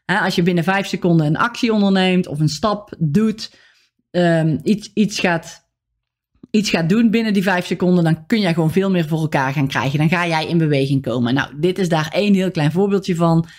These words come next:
Zij zegt, wakker worden, vervelend gevoel, denken van, "Chips, hè, dat je, dat je die gedachtes die gaan dan malen."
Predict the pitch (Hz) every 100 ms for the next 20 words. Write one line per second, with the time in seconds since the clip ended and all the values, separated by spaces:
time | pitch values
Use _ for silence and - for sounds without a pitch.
0 | - _ _ - 196 190 175 165 - _
1 | _ _ - 196 247 226 202 190 185 180
2 | 180 - 151 165 247 247 233 196 160 202
3 | 196 170 185 180 170 156 151 - 254 214
4 | - 214 277 190 180 170 170 170 165 180
5 | 196 240 - 202 208 202 196 175 196 208
6 | 196 196